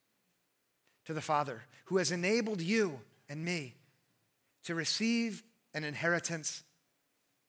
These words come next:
with the saints in the light, to believe God's promises now, right now, so that we can wait, believing and trusting God has a good plan. Even if it's not happening now, he does.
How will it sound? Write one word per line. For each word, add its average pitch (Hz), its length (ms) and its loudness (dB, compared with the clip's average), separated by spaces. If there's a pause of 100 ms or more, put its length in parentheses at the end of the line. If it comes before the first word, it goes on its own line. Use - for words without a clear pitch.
(300)
with 156 120 -10
the 156 60 -2
saints 160 500 -2 (120)
in 147 80 -10
the 143 80 -8
light, 127 260 -6 (1120)
to 160 100 -8
believe 175 400 2
God's 180 260 4
promises 160 640 -4 (120)
now, 151 360 2 (300)
right 202 280 -2
now, 139 300 -4 (880)
so 220 300 2
that 196 140 2
we 196 100 0
can 175 180 -4
wait, 165 260 2 (1400)
believing 196 560 2
and 175 100 -4
trusting 185 360 0
God 208 180 0
has 160 160 0
a 165 40 -4
good 156 220 -4
plan. 165 320 -6 (340)
Even 247 240 0
if 208 80 0
it's 196 120 0
not 202 140 2
happening 175 300 -2
now, 160 140 0
he 190 100 0
does. 196 400 -2